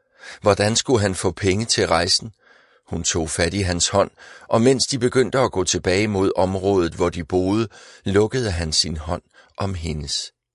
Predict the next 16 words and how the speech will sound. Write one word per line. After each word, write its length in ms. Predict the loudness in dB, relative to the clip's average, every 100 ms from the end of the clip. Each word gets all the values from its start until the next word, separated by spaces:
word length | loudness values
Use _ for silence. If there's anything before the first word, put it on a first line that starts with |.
| _ _ _ _ _ _ -20 -18 -16 -4
Vej 340 | 2 2 2
for 200 | 0 2
vej 240 | 2 2 0
nærmede 500 | 0 0 0 -4 -6
de 200 | -6 -6
sig. 200 | -6 -8 _ _ _ _ _ _ _
Flere 380 | -2 2 4 4
steder 340 | 2 0 2 2
lå 160 | 2
der 120 | 2
høje 300 | 2 2 2
dynger 440 | 0 0 0 0 -2
af 200 | 0 2
affald 500 | 2 0 0 -2 -2
i 140 | -6 -4
vejkanten. 720 | -4 -4 -8 -10 -10 -14